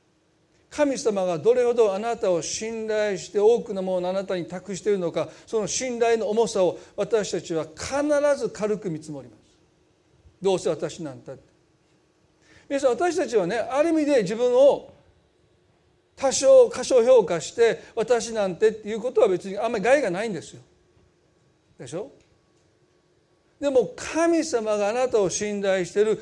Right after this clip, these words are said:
その信頼の重さを軽く見積もることは大変なことですよ。もう一回言いますね。私たちが自分のことをね、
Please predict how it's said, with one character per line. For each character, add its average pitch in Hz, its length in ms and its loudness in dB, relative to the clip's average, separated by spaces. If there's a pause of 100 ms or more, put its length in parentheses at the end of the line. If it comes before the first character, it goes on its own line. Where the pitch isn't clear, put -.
(120)
そ 233 120 -4
の 214 120 -2
信 269 400 -4
頼 240 220 4
の 220 100 0
重 302 400 2
さ 269 200 0
を 208 160 0 (140)
軽 311 320 2
く 262 160 -6
見 208 140 -4
積 247 140 -10
も 240 140 4
る 233 140 -2
こ 226 140 -2
と 196 240 2
は 247 260 0 (300)
大 208 200 -6
変 214 140 -8
な 190 80 -8
こ 147 80 -12
と 135 100 -20
で 117 120 -20
す - 80 -20
よ。 - 80 -20 (560)
も 196 100 -2
う 196 40 0
一 - 20 -2
回 - 60 -8
言 185 80 0
い 170 40 -2
ま 160 60 -6
す 165 100 -10
ね。 262 140 0 (180)
私 294 300 2
た 247 100 0
ち 196 80 -6
が 190 60 0
自 160 180 -2
分 262 200 -2
の 269 100 2
こ 330 80 -2
と 247 200 0
を 156 60 -4
ね、 190 220 -6